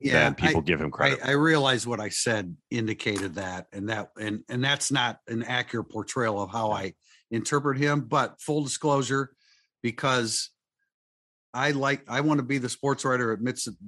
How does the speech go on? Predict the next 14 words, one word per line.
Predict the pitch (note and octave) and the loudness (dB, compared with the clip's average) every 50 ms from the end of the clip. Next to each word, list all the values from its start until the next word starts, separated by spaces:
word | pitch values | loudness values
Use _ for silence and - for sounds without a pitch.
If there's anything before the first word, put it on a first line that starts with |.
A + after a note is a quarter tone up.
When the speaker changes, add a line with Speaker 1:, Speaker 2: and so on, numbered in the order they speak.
| G#2 G2+ F2 - G#2 | -18 -18 -16 -12 -6
Speaker 1:
he's | A#2 A#2+ A2+ G2+ F#2 G2 | -4 -4 -2 -4 -4 0
wrong | A2+ A#2+ A#2+ A#2 A2+ A2+ | 2 2 4 4 2 2
more | A2 A2 A2 A2 | 0 0 0 0
than | A2 G#2+ A2 | 0 0 0
Speaker 2:
Yeah. | A#2 | 0
Speaker 1:
any | A2 A2+ A2+ | 0 0 -2
other | A2 F#2 G#2 | -2 -2 -4
sports | G2+ - - A#2+ A#2 A#2 - - | -6 -6 -4 -2 -2 -2 0 -2
writer. | A2 F#2+ F2+ F#2 G2+ | -2 -2 -2 -4 -2
I | A#2 | -2
was | A#2 A#2 G#2+ G#2+ | -2 -2 -2 -2
wrong | G2+ B2 C3+ C#3+ D3+ D#3 D#3+ D3+ | 0 2 4 6 6 6 4 4
about | B2+ A#2+ B2 B2+ A#2+ A#2 A2+ | 2 2 2 2 2 0 0
him | A#2 C3 C3 A#2+ A#2+ A2+ A#2 | -2 -2 0 0 0 -2 -4